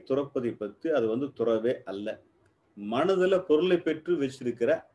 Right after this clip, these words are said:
பந்தம் இருக்கா இல்லையா, அதிலிருந்து விடுபடுறது தான் விடுதலை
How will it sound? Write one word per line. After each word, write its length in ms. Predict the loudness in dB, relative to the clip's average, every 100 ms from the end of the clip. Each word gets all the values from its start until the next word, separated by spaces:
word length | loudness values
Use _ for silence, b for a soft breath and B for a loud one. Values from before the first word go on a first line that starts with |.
| _ _ _ _ _ _ _ _ _ -18
பந்தம் 540 | 0 4 4 6 4
இருக்கா 300 | 4 -2 -6 -8 -12 _ _
இல்லையா, 260 | -8 -6 -6 -10 _
அதிலிருந்து 580 | -4 0 4 2 2 0
விடுபடுறது 600 | 0 0 0 0 -2 -2
தான் 220 | -4 -8 -10 _ _ _
விடுதலை 500 | -12 -10 -10 -10 -10